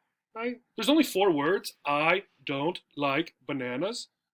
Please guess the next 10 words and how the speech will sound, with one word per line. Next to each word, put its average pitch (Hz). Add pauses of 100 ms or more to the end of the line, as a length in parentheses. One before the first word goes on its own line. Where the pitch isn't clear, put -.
(380)
Remember, 165
don't 175
is 175
a 165
contraction, 170
but 143
it's 143
only 190
one 156
word, 165